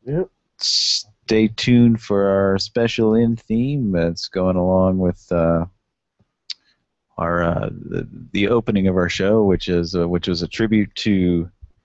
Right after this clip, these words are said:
Speaker 2: uh, Jim Rockford, Rockford Files, the actor James Garner, who passed away last weekend. And
Speaker 1: I just wanna add that I farted into at least two tube socks and slapped them across Keanu Reeves' mouth.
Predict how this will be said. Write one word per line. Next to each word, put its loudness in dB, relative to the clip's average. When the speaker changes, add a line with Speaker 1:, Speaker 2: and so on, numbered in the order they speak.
Speaker 2:
uh, -4
Jim 0
Rockford, 0
Rockford -4
Files, 0
the -2
actor -4
James -2
Garner, 0
who -6
passed -4
away 2
last 0
weekend. -4
And -10
Speaker 1:
I 0
just -2
wanna 4
add 4
that 4
I 2
farted 2
into 0
at 0
least 0
two 6
tube 4
socks 2
and -12
slapped -6
them -4
across -2
Keanu 2
Reeves' 4
mouth. -2